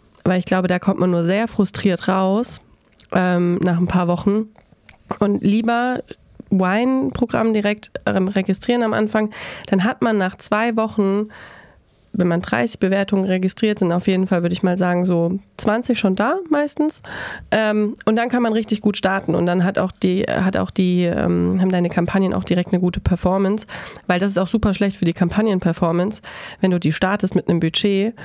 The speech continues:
das wird am Anfang ausgegeben, dann kommen keine Sales rein, dann läuft die Kampagne auch wieder aus, dann kannst du sonst ein Budget eingeben, weil keiner mehr auch klickt und dann verdient Amazon ja auch nichts dran, weil wie, so wie du gesagt hast.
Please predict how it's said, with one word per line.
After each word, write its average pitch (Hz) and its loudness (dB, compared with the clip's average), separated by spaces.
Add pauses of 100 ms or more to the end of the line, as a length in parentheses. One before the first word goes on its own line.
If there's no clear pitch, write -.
(300)
das - 0
wird - 0
am 165 0
Anfang 170 0
ausgegeben, 185 0 (180)
dann 175 2
kommen 180 0
keine 170 2
Sales 196 -2
rein, 175 0 (260)
dann 170 2
läuft - 0
die 185 2
Kampagne 190 2
auch 175 -4
wieder 160 0
aus, 170 0
dann 170 0
kannst 185 0
du 165 2
sonst 180 -2
ein 156 0 (120)
Budget 160 0
eingeben, 165 0
weil 165 -2
keiner 160 0
mehr 156 0
auch - -4
klickt - -4
und 175 0
dann 170 0
verdient - -2
Amazon - 0
ja - 0
auch - -2
nichts 175 -2
dran, 226 0
weil 196 0
wie, 190 2
so 190 0
wie 196 2
du 190 2
gesagt 175 0
hast. 247 -2